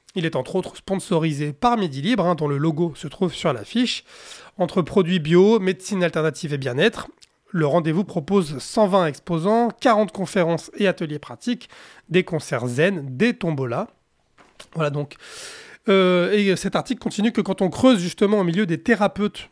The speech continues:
dans le quantique, des experts en biorésonance, les tarologues et autres médiums ou entrepreneurs qui proposent des thérapies de constellation familiale, celle-ci étant, et, ayant été repérée notamment par la miviludes,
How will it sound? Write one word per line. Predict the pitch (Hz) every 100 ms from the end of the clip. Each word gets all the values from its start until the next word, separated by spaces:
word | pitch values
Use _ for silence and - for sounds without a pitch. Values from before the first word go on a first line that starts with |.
| -
dans | 156 165
le | 175
quantique, | 170 208 - 175 170 160
des | 151
experts | 156 - 180
en | 160
biorésonance, | 151 170 180 202 180 175 -
les | 160 143
tarologues | 170 156 165 160 156
et | 151
autres | 160 170
médiums | 160 147 170 170 -
ou | 302 262
entrepreneurs | 226 214 - 185 175 156 - - _
qui | -
proposent | - 185 - 175
des | 147
thérapies | 180 151 143 -
de | 143
constellation | - 147 165 156 - 160
familiale, | 131 180 196 214 247 196 - - - - - _
celle-ci | - 156 123 -
étant, | 160 160 143 139 143 - 196
et, | 160 175 175
ayant | 175 165
été | 165 196
repérée | 170 170 175 170
notamment | 175 165 160 170
par | 160
la | 143
miviludes, | 156 185 185 196 180 185